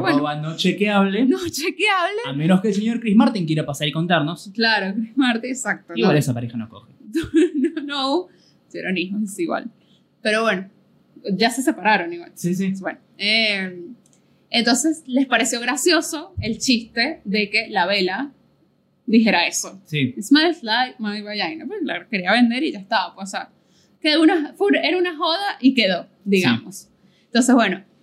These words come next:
Speaker 2: la cuestión es que la vela además se agotó, o sea, está agotada. <laughs> Porque, claro, o sea, es como raro y ya, ya me imagino, es,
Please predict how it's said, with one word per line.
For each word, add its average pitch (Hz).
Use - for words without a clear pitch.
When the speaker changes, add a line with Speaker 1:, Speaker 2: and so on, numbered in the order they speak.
Speaker 2:
la 226
cuestión 247
es -
que 349
la 233
vela 262
además 262
se 294
agotó, 202
o -
sea, 196
está 208
agotada. 226
<laughs> 539
Porque, 359
claro, 285
o 233
sea, 220
es 208
como 269
raro 233
y 196
ya, 226
ya 269
me 359
imagino, 302
es, 262